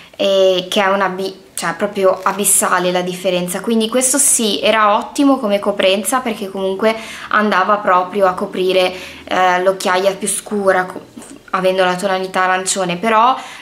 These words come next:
dovevate stare molto attenti a lavorarlo bene, perché sennò andava nelle pieghette. Poi,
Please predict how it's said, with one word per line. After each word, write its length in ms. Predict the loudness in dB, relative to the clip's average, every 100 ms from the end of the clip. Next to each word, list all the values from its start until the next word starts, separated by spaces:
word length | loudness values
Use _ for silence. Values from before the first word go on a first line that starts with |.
| -2
dovevate 460 | 0 2 0 -2
stare 220 | -2 0
molto 300 | 2 2 2
attenti 760 | 0 0 0 0 -2 -4 -4 -4 0
a 380 | 4 4 2 -8 -20 _ _ _ _ _ _ _ _ _ _ _
lavorarlo 640 | 0 2 2 2 2 2
bene, 400 | 2 2 2 2
perché 240 | 0 0 -2
sennò 220 | 0 2
andava 300 | 2 2 0
nelle 200 | -2 -6
pieghette. 760 | -6 -4 -4 -6 -6 -8 -8 -10 -12 -12 _ _ _ -20 _ _ -6 -4 -2 -4 -6 -8 -12 -20 _
Poi, 340 | 2 4 2